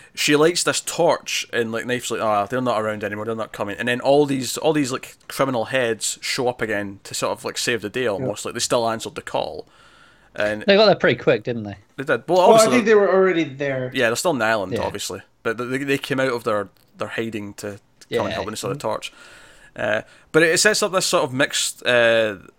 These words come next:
Speaker 1: this mixed relationship that Kate has with them, because as Knife alludes to,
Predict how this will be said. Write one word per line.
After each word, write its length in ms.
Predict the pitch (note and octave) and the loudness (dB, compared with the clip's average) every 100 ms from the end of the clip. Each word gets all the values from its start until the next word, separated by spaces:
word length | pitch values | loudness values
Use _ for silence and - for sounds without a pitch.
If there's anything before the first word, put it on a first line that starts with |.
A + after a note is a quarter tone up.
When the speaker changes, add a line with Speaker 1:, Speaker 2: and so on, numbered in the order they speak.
| - | -8
Speaker 1:
this 220 | B2 - | -6 -4
mixed 240 | C3+ B2+ | -4 -4
relationship 380 | B2+ A#2+ A#2 B2 | -2 -2 -2 -4
that 80 | G#2 | -4
Kate 240 | - A#2+ | -2 -2
has 220 | B2 A#2+ A#2+ | 2 2 0
with 120 | A#2+ | -4
them, 200 | B2 A#2 | -2 -2
because 400 | A2+ - A#2+ A2 - - - _ - | -6 -6 -6 -6 -12 -20 -20 _ 2
as 300 | C3+ D3+ C3 | 4 4 2
Knife 240 | C#3 C3 | -2 -2
alludes 320 | A#2 A#2 A2+ | -2 -2 -2
to, 300 | - B2+ A#2 | -4 -2 -2